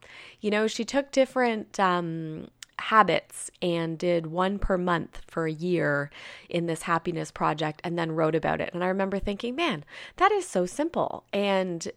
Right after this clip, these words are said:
um, wishing that I had done that. Anyways, so I,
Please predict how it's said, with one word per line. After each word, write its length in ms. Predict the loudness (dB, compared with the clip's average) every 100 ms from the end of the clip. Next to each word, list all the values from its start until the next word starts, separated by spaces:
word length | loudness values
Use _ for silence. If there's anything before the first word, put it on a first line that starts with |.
| -6
um, 720 | -2 0 -2 -4 -4 -6 -10 -14 -4
wishing 460 | -2 0 0 0
that 240 | 0 0 -2
I 180 | -4 -4
had 420 | -4 -6 -6 -10 _ _ _
done 240 | -10 -8 -8
that. 200 | -10 -12 _ -8
Anyways, 400 | -4 -4 -6 -14 -20 -12 -12 -10 -14 0
so 400 | 10 12 12 10
I, 200 | 8 8